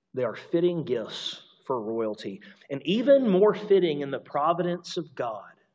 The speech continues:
if you didn't put the, connect the dots here, it would be foreign gold and goods that would shortly finance an extended stay in Egypt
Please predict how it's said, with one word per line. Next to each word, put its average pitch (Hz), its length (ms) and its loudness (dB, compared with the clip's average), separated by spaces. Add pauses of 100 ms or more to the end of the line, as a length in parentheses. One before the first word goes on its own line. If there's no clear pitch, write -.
(500)
if - 160 -12
you 131 60 -4
didn't 151 240 -8
put 151 180 0
the, 123 220 -4 (1120)
connect 143 280 -2
the 127 80 -4
dots 110 360 -6
here, 95 320 -10 (1120)
it 175 120 4
would 190 180 4
be 151 200 -2
foreign 208 840 2
gold 147 380 2
and 117 200 -4
goods 110 760 -8 (1400)
that 135 140 0
would 123 120 -4
shortly 175 520 -2
finance 127 640 -6
an 117 100 -8
extended 131 640 -10
stay 113 480 -6
in 98 140 -12
Egypt 101 560 -16